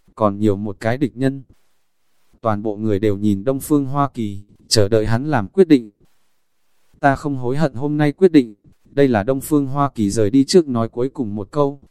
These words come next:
cùng hổ vì mưu kết quả khả năng chính là bị lão hổ cắn chết, bọn họ các lão mưu phần thắng,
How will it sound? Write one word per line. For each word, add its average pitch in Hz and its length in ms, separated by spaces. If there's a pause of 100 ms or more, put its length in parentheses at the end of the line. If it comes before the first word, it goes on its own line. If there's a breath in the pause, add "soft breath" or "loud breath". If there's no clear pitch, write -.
(120)
cùng 101 200
hổ 104 200
vì 101 200
mưu 135 220
kết 175 240
quả 98 180
khả 101 200
năng 135 240
chính 131 240
là 120 120
bị 107 160
lão 123 220
hổ 135 180
cắn 120 240
chết, 175 220 (280)
bọn 120 200
họ 117 200
các 170 220
lão 143 200
mưu 151 220
phần 107 260
thắng, 104 300